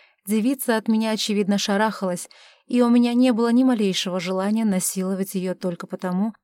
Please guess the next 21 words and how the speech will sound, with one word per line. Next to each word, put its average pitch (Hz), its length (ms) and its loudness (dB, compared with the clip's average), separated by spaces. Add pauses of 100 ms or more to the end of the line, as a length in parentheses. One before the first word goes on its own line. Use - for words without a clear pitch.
что - 280 2
так 214 320 -2
велит 202 500 0 (100)
обычай 196 480 0
консумации. 196 1000 -2 (480)
Но 240 160 6
попытка 220 520 0
не 233 120 4
пытка, 196 580 -6 (140)
да 208 180 0
и 226 120 2
во 226 160 0
избежание 208 500 0
неприятных 196 640 0
слухов 247 640 -6
я 190 280 -2
к - 120 -8
ней 185 160 0
пришел. 170 500 -8 (840)
Вышло 202 560 -2 (120)
ожидаемо. 160 680 -6